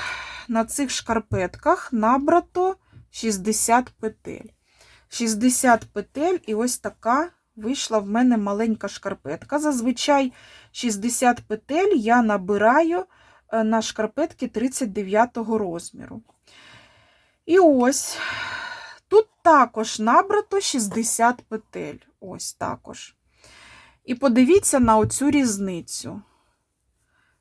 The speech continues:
Ось ці шкарпетки я зв'язала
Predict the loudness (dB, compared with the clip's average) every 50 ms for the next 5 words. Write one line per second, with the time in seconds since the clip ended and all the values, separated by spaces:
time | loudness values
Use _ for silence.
0 | _ _ _ _ _ _ _ _ _ -2 0 2 2 0 0 0 -2 -2 0 -2
1 | -4 -4 -4 -2 -2 -2 -2 _ 0 0 0 0 -4 _ _ -8 -8 -8 -8 _
2 | _ _ _ _ _ _ _ _ _ _ _ _ _ _ _ _ _ _ _ _
3 | -12 -2 2 4 6 6 6 4 0 -2 0 2 2 2 2 0 0 2 4 6
4 | 6 6 6 4 2 -2